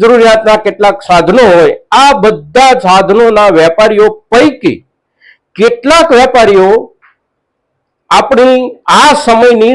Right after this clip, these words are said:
જરૂરિયાતને ધ્યાનમાં લઈ અને આપણી સાથે મોટા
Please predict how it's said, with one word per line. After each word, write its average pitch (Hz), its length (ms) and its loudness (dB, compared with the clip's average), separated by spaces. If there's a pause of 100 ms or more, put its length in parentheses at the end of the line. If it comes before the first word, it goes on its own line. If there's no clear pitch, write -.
(120)
જરૂરિયાતને 220 760 0
ધ્યાનમાં 180 540 0 (100)
લઈ 220 300 2 (380)
અને 254 200 2 (400)
આપણી 240 380 -2
સાથે 175 340 -2 (300)
મોટા 247 320 0